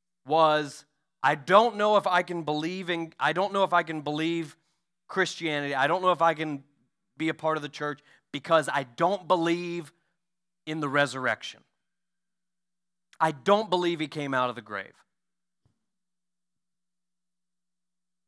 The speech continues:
Now, we live in the Bible Belt, so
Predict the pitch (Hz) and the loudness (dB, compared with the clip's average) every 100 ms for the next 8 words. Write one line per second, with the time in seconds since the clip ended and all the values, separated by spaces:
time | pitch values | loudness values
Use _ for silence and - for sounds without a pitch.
0 | _ _ _ _ _ _ _ _ _ _ | _ _ _ _ _ _ _ _ _ _
1 | _ _ 143 170 262 247 214 208 170 151 | _ _ 0 2 4 4 4 2 4 4
2 | 147 127 123 160 - 160 143 | 2 0 0 0 -6 -6 -6